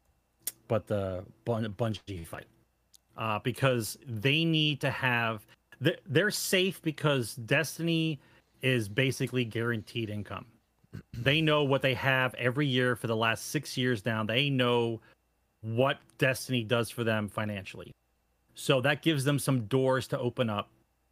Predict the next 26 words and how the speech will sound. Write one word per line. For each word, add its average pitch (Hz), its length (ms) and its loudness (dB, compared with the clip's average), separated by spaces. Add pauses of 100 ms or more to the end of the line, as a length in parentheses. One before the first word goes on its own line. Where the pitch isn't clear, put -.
(240)
So 135 300 0
either 147 340 2 (140)
they 143 180 4
might 196 240 2
try 196 380 0
something 113 500 -2
new, 101 300 -6 (640)
but 117 260 2
I 202 200 4
think 175 360 -2
that 139 160 4
they're 131 100 4
gonna 147 140 2
wait 135 180 2
for - 60 -2
their 127 140 2
studio 156 420 2
to 127 80 0
be 113 160 -4
done 104 500 0 (380)
before 120 240 0
they 120 140 0
try 127 280 0
something 117 440 -2
brand 110 500 -4
new. 90 260 -12